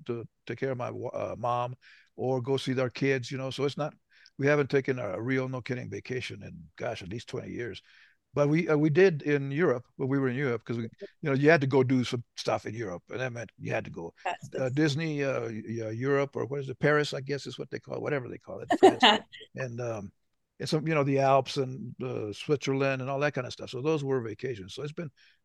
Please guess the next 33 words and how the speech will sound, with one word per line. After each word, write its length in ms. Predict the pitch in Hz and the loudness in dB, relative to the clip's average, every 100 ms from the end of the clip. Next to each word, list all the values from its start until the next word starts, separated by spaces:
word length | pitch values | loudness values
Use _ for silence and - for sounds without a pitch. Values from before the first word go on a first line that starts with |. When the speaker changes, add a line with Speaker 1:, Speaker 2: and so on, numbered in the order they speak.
| - | -4
Speaker 1:
probably 240 | 220 240 | -2 -2
twenty 260 | 147 147 139 | 2 2 4
years 200 | 135 127 | 2 2
since 180 | 123 113 | 0 -6
we 80 | 113 | -6
took, 200 | 113 107 | -6 -8
uh, 220 | - 95 104 | -8 -8 -8
what 160 | - | -12
we 80 | 104 | -14
call 220 | - 104 | -12 -12
a 20 | |
vacation. 380 | 95 - - - - - | -12 -14 -14 -16 -20 0
But, 160 | 160 - - - | 0 0 -8 0
but 160 | 147 | 4
I'm 100 | 180 | 4
okay 240 | 196 147 160 | 2 2 2
with 180 | 139 - | 2 -2
that. 180 | 98 110 | -4 -2
I 80 | |
don't 240 | 147 139 131 _ _ - | 0 -2 -4 _ _ -12
need 380 | 135 143 151 113 - | -6 -2 -2 -4 -8
a 120 | - | -6
vacation. 520 | 110 110 - 104 - - - - _ _ - - - - - | -6 -8 -8 -8 -10 -14 -20 -20 _ _ -14 -12 -12 -16 -12
I, 100 | 113 - | -10 -8
I 80 | 113 | -8
just 160 | 123 123 | -6 -4
don't 160 | 139 | -4
need 140 | 131 123 | -4 -2
it. 60 | |
I'd 120 | 123 127 | -2 0
rather 260 | 143 139 | 0 0
my, 360 | 135 147 147 135 - - _ _ - | 0 2 2 0 -6 -20 _ _ -4
uh, 340 | 135 135 113 | -2 -2 -4